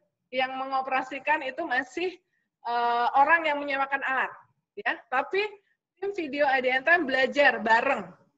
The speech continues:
Dan kemudian secara perlahan pada yang kedua, ketiga, keempat, sudah bisa melakukannya, eh, sendiri. Sampai sekarang. Sekarang kami sudah punya studio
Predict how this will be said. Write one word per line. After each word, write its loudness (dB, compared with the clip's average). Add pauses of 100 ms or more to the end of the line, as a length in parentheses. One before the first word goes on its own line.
(760)
Dan 2
kemudian 0
secara 0
perlahan 0
pada 2
yang -4
kedua, 0
ketiga, -4
keempat, -2 (360)
sudah 0
bisa -2
melakukannya, -2
eh, -6
sendiri. -4 (120)
Sampai -2
sekarang. 0
Sekarang -2
kami -2
sudah -4
punya -6
studio 0